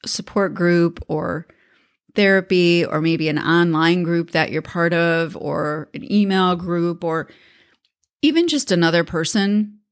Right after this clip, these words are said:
This friend of mine that I was with in the car, you know, we've been friends for <laughs> like forty years. And honestly, just like I said, having,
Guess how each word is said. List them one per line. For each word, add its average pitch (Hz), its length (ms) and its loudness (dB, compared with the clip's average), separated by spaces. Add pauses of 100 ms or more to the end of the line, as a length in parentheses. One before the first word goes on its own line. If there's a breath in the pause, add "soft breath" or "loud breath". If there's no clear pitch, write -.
(960)
This 233 200 -2
friend 226 240 0
of 214 80 -6
mine 175 520 2
that 180 140 -2
I 175 120 0
was 170 180 -4
with 170 220 0
in 165 80 -4
the 165 80 -2
car, 170 640 0 (280)
you 175 100 -2
know, 165 100 4
we've 175 160 2
been 170 160 2
friends 170 320 0
for 165 320 -6
<laughs> - 40 -20
like - 460 -8
forty - 380 -2
years. 175 500 -2 (720 loud breath)
And 180 160 2
honestly, 175 640 0
just - 400 -6 (260)
like 170 160 -2
I 165 100 -2
said, 160 280 -2
having, 160 600 -2